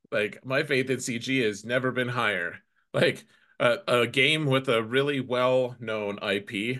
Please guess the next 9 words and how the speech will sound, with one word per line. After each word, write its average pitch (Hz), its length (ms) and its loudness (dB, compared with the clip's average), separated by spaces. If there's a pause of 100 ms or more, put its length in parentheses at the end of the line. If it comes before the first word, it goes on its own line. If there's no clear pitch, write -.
just - 220 -8
crashes 101 540 -2
and 98 140 -6
burns 104 400 -2
really 104 360 -2
hard, 110 420 0
like, 87 180 -4
really 107 400 -2
fast. 113 600 -2